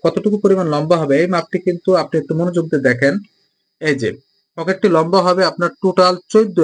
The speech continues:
ইঞ্চি, এবং সেলাইয়ের জন্য হাফ ইঞ্চি পরিমাণ কাপড় আমরা নিয়ে নিব। নেওয়ার পরে আমরা এভাবে মার্জিনটি দিয়ে নিব।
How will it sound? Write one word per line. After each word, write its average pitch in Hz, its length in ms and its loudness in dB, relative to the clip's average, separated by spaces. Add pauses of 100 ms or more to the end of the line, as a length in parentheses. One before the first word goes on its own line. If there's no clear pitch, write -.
(100)
ইঞ্চি, - 260 -8 (580)
এবং 170 120 4 (120)
সেলাইয়ের 180 420 2
জন্য 185 160 2 (100)
হাফ 156 180 -2
ইঞ্চি 180 280 -2
পরিমাণ 165 320 0
কাপড় 143 280 0
আমরা 139 240 0
নিয়ে 180 240 -2
নিব। 139 140 0 (920)
নেওয়ার 165 400 0
পরে 170 220 4
আমরা 170 200 2
এভাবে 165 280 0
মার্জিনটি 143 460 -2
দিয়ে 175 160 0
নিব। 113 200 -2